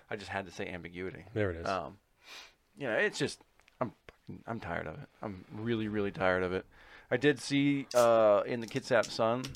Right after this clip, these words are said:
Speaker 1: last night, there was an article about a group of protesters that stayed to protest outside of Jay Inslee's home in Bainbridge Island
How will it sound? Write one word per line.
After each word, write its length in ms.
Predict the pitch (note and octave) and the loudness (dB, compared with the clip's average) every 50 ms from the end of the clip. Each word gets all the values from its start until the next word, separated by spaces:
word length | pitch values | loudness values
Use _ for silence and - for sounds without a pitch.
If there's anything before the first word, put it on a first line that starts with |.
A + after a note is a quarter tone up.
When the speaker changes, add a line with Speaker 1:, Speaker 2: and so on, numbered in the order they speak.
| - | -4
Speaker 1:
last 360 | - G#2+ G#2+ A2 A2 A2+ - | 4 6 6 6 6 2 0
night, 200 | A2+ A2 A2+ A#2+ | -2 -2 -2 -2
there 100 | - - | -2 -2
was 100 | A2 G2 | -2 -2
an 60 | G2+ G#2+ | -2 -2
article 600 | G#2 G#2 G#2+ A2 G#2 - A2 G#2+ G#2 G2+ G2+ - | 0 0 0 0 0 0 2 4 6 6 6 4
about 600 | - G2+ F#2+ - G#2 G2+ G2 G2 G2 G2 - - - | 2 -2 -2 0 0 2 2 4 4 2 0 -2 -4
a 280 | - G#2 G2 G2 F#2+ F#2+ | -6 -4 -2 -2 -4 -6
group 320 | G#2 - A2 A2 G#2 - | -6 -6 -6 -6 -4 -2
of 340 | A2+ A2 G#2 G2+ F#2+ F#2 - | 0 2 2 2 2 0 -2
protesters 680 | - - A2+ A2+ A2 - G#2 F#2+ F2+ - - G2 F#2+ F#2 | 0 2 2 2 2 2 0 0 0 -2 -6 -6 -6 -4
that 160 | F#2+ F2+ - | -4 -4 -4
stayed 240 | - - - G2 F#2 | -4 -4 -4 -4 -4
to 60 | F#2 | -4
protest 560 | - - A2 A2+ A2+ - G2 F2+ F2+ - - - | -2 0 0 0 0 0 -2 -2 -2 -2 -4 -4
outside 460 | G2+ G2+ F#2+ - - G2 F#2+ F#2 F2+ | -2 -2 -2 -2 -2 -2 -2 0 -2
of 120 | F2+ F2 | -2 -4
Jay 220 | - - G2+ G2 G2+ | -4 -6 -4 -4 -4
Inslee's 400 | A2 G#2 G2+ G2+ G2 F#2+ F2+ G2+ | -6 -8 -8 -10 -10 -10 -10 -12
home 400 | - - - F#2+ F#2 F#2 F#2 F2+ | -12 -8 -6 -4 -4 -4 -6 -8
in 120 | E2+ F2 | -10 -8
Bainbridge 300 | F2+ G#2+ A2 G2+ F#2 E2+ | -6 -6 -6 -6 0 6
Island 360 | A2+ C3 F#3 F3+ B2+ C3 D#3+ | 10 10 10 10 10 4 -4